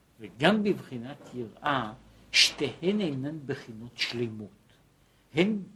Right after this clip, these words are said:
משת-, בשתיהן יש עניין של חד צדדיות, חד-, הן מידות חד צדדיות. לעומת זאת, במידת יעקב, שם יש העניין הזה של ה-, של, של שלמות, שהוא רואה את שתי הבחינות,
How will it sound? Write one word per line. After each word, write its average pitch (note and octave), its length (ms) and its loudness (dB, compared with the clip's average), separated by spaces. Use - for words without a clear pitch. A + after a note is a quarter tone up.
משת-, - 400 -6
בשתיהן C#3+ 800 -2
יש C#3 360 -4
עניין C3 360 -8
של A#2 220 -12
חד - 200 -8
צדדיות, B2+ 800 -4
חד-, C#3 80 -4
הן B2 80 -8
מידות D3+ 460 6
חד - 220 8
צדדיות. A#2+ 800 -2
לעומת G3+ 460 8
זאת, C#3+ 240 0
במידת A2 560 -14
יעקב, G3 540 -2
שם A3+ 380 4
יש F#3 260 0
העניין F#3+ 520 -12
הזה D#3 400 -10
של - 260 -16
ה-, C#3+ 140 -10
של, C#3 340 0
של C3+ 300 -8
שלמות, E3 600 -6
שהוא D#3+ 340 -2
רואה G#3 380 6
את A3+ 140 0
שתי F3 320 4
הבחינות, B2+ 640 -6